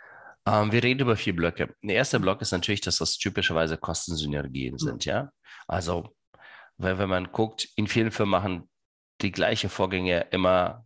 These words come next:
Speaker 1: verschiedene Leute. Also sich, ich mache mal das beste Beispiel, Kapitalmaßnahmen. In jeder Firma sitzt jemand, der Kapitalmaßnahmen bucht.
Speaker 2: Mhm.
Speaker 1: Hundertzwanzig Firmen heißt hundertzwanzig Mann, mindestens. Jeder Mann kostet tausend am Tag, sind hundertzwanzigtausend Euro, die jedes, jeden Tag rausgepustet werden.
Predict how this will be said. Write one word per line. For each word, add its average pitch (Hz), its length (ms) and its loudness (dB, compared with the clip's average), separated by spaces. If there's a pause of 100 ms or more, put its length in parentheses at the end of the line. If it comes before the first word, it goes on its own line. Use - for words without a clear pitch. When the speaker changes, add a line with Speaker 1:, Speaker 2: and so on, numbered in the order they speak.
Speaker 1:
verschiedene 92 460 0
Leute. 87 360 2
Also 95 180 0
sich, - 460 -2
ich 92 140 -2
mache 113 160 2
mal 131 60 2
das 95 140 -2
beste - 200 0
Beispiel, - 260 0
Kapitalmaßnahmen. 98 920 -2
In 87 60 0
jeder 117 240 4
Firma 120 480 2
sitzt 85 300 -2
jemand, 95 300 2
der 85 80 -2
Kapitalmaßnahmen 80 760 -4
bucht. - 400 -8 (260)
Speaker 2:
Mhm. - 60 -12
Speaker 1:
Hundertzwanzig 123 560 2
Firmen 139 300 2
heißt 85 200 -4
hundertzwanzig 85 580 -4
Mann, 62 300 -2
mindestens. 90 600 0 (380)
Jeder 151 180 6
Mann 113 220 4
kostet 104 300 -4
tausend 98 320 2
am 82 120 2
Tag, - 240 -4
sind - 160 -10
hundertzwanzigtausend 82 880 -2
Euro, 131 180 2
die 98 120 -6
jedes, 101 680 -2
jeden 113 500 2
Tag - 340 0
rausgepustet - 760 -8
werden. - 360 -8